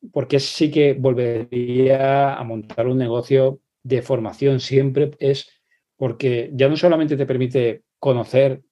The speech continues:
lo que no conocías, sino también conocer a personas y, a co-, y conocer muchos lugares. Entonces, para mí eso,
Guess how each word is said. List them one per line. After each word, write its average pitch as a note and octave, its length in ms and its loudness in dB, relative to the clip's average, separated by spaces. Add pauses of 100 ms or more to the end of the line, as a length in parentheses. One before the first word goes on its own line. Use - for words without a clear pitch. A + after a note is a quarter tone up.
(120)
lo C3 160 0
que B2+ 100 0
no C3 120 2
conocías, C3+ 600 0
sino B2 260 -2
también B2+ 540 0 (280)
conocer B2+ 400 0
a C#3+ 80 6
personas C#3 680 -2 (480)
y, C3+ 100 2
a B2 100 0
co-, C3+ 140 0
y C#3 140 -2
conocer B2 320 -2
muchos C#3+ 320 2
lugares. A2+ 480 -2
Entonces, B2 440 -8
para A2+ 220 -8
mí A#2+ 160 -2
eso, C#3 480 2